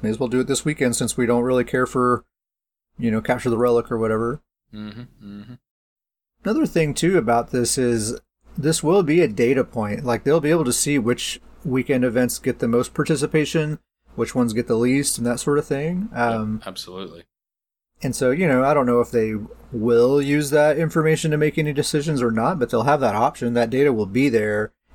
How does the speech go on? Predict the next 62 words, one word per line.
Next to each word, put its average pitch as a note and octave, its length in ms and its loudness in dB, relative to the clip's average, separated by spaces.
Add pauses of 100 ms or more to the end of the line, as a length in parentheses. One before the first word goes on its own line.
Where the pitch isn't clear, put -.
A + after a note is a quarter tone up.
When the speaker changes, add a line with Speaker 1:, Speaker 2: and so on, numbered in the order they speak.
Speaker 1:
and A2+ 80 -2
if A2 80 -4
they A2 100 2
want B2+ 240 2
to B2 60 2
use A#2 160 0
that A2+ 160 0
to B2 80 -2
make A#2 220 0
future A#2 280 -2
decisions, G#2 460 -4
they - 120 -4
can. A#2+ 500 -2 (180)
So A2 80 -6
that's, A#2 240 -2
that's - 260 -6
a - 40 -8
good G#2+ 160 -4
thing, G#2 160 -4
too. A2+ 320 -2 (1500)
A C3+ 120 0
fair C#3+ 340 0
number D#3+ 360 2
of E3 100 -2
combat D#3 500 2
and D#3+ 140 -2
balance C#3+ 340 2
changes. G#2+ 380 -2
I'm B2+ 140 0
talking, D3+ 240 4
like, C#3 180 0
on, C3+ 140 2
on D3 240 0
the C3+ 80 4
level D3 340 4
of, B2 80 0
like, C3 180 2
a A#2 100 4
week C#3+ 300 0
three C3+ 560 0
of A#2+ 200 -2
P B2 160 0
T A#2+ 200 -2
S. A2 640 0
You A#2+ 160 -2
know, B2 280 2
again, C3 440 2
I B2 60 0
have - 100 -2
to C#3 80 -2
remind C3+ 240 0
everyone, B2 240 4
this D3+ 100 0
is E3 80 -2
the C3+ 80 0
final F#3 460 0
week F3 180 0
of A#2 140 -4
P C#3 140 0
T B2 160 -2
S, B2 240 2
and G#2+ 200 -4